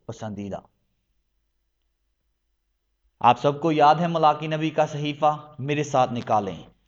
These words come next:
आए, हमें देखने की ज़रूरत है कि हमें क्या करना है और क्या नहीं करना। पुराने अहदनामा में मलाकी नबी का सहीफा,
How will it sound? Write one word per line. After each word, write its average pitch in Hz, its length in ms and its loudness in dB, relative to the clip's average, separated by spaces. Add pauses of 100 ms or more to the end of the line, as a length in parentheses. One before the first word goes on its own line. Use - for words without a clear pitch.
(240)
आए, 151 240 4
हमें 147 340 0
देखने 151 400 0
की 156 140 -4
ज़रूरत 147 380 -2
है 156 80 2
कि 151 160 -2
हमें 139 380 -2
क्या 139 260 4
करना 139 420 0
है 143 200 0
और 135 80 0
क्या 135 520 2 (140)
नहीं 160 420 -4
करना। 107 340 -2
पुराने 160 500 4
अहदनामा 151 460 4
में 107 240 -6 (460)
मलाकी 147 480 6
नबी 151 300 2
का 151 180 6
सहीफा, 127 800 0